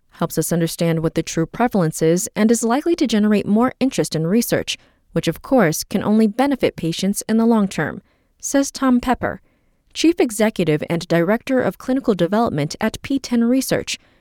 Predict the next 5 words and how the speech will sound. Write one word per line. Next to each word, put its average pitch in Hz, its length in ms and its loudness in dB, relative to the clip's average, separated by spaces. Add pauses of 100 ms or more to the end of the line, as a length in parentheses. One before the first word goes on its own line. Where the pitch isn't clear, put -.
(140)
a 240 60 2
U 269 180 6
K-based 202 640 0
nonprofit 196 680 0
organization. 165 840 -4